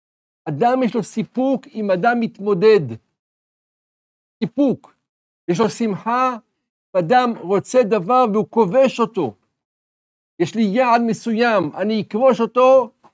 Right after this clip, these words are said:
יש לי סיפוק, יש לי שמחה. אם אני לא מכתיב לעצמי יעדים,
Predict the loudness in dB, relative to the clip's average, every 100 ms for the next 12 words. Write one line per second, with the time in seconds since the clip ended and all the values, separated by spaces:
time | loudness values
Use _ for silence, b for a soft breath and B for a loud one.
0 | -10 -4 -2 -2 -4 -2 -2 -2 _ _
1 | _ -8 -6 -4 -6 -4 -4 -4 -8 _
2 | _ _ _ -4 -2 0 0 4 6 6
3 | 2 -4 _ _ -2 -2 -2 0 2 0
4 | -4 -12 _ _ 0 2 0 -2 -2 -2
5 | -2 -4 -2 0 0 0 2 2 2